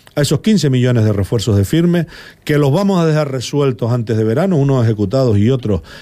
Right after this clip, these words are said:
licitándose para que se ejecuten la mayor parte durante este año y algún tramo durante principios del año que viene. Y seguiremos desde el área de carretera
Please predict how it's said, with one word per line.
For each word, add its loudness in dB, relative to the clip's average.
licitándose 0
para 0
que -2
se -2
ejecuten 0
la 2
mayor 0
parte -2
durante -4
este -2
año 2
y 2
algún 0
tramo 0
durante 0
principios 0
del 2
año 2
que 0
viene. 2
Y 0
seguiremos 0
desde -2
el 0
área 0
de -2
carretera 0